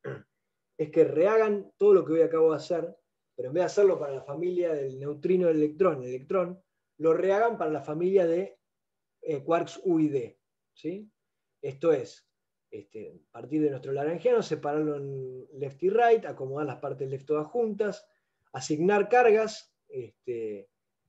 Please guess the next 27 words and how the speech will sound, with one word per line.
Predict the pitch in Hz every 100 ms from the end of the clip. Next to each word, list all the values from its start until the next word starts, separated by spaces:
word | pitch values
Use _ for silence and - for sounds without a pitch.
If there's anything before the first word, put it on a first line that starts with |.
| -
que |
bueno, | 117 120
esa | 123
parte | 120 139 139
medio | 143 131
que |
ya | 120 131
se | 131
las, | 113 -
se | _ 117
las | -
cociné, | 127 - 220 247 240 - _ _ _ _
este, | 117 110 _ 110 127
escribir | - 160 196
el | 180
lar-, | 160 151 156
lagrangiano | 147 156 156 233 214 160
guillando | 143 135 170 160
la | 139
simetría | - 139 135 156 151
correcta | 190 233 220 233 - - _ _ _ -
y | 180 196 220 -
describir, | 170 151 143 170 185 196 226 - _ _ _
este, | - - 147
todas | 139 180
las | 180 143
interacciones | 156 165 160 - 196 185 -